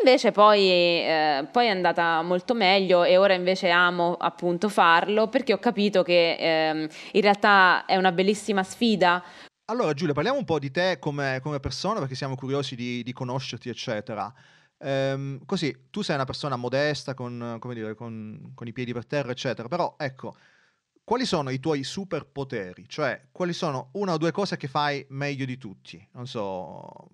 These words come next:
Speaker 2: hai l'orecchio assoluto, eh, sei una persona ordinata, sei creativa?
Speaker 1: Allora, oddio, è difficile. Sembra un colloquio di lavoro, sai?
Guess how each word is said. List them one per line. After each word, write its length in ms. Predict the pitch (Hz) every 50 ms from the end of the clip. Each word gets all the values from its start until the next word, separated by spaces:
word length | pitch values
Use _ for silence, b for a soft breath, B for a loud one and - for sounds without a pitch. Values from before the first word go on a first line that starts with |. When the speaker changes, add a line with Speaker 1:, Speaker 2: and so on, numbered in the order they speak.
| _ _ _ -
Speaker 2:
hai 160 | 131 131 127
l'orecchio 340 | 127 127 143 135 135 151 135
assoluto, 1000 | - - 143 123 135 156 160 156 147 131 - 156 147 143 143 143 139 143 139 b b b b b b
eh, 280 | - 95 113 113 110 110
sei 120 | 110 - 123
una 100 | 120 117
persona 640 | 127 - - 135 127 127 123 120 120 120 120 120
ordinata, 1120 | 127 123 123 120 123 120 127 139 143 139 139 - - 139 135 131 131 127 127 127 127 127 127
sei 340 | 131 - - 127 120 123 120
creativa? 880 | - - 123 120 113 - - 139 131 131 120 131 123 123 123 123 120 123 131 131 - - _ _ _ _ _ _ _ _ _ _ _ _ _ _
Speaker 1:
Allora, 800 | - 320 359 302 208 185 165 170 170 175 170 165 165 156 151 - - -
oddio, 280 | 190 202 185 175 170
è 40 | 170
difficile. 800 | 165 190 - - - 233 208 185 180 196 180 165 170 170 180 180 -
Sembra 640 | - - 220 214 208 196 202 196 196 196 190 190 190
un 140 | 196 202 202
colloquio 400 | 208 208 208 214 208 233 240 233
di 80 | 196 214
lavoro, 600 | 202 190 165 165 160 156 160 170 165 165 170 165 160
sai? 480 | - 180 175 185 175 170 170 - -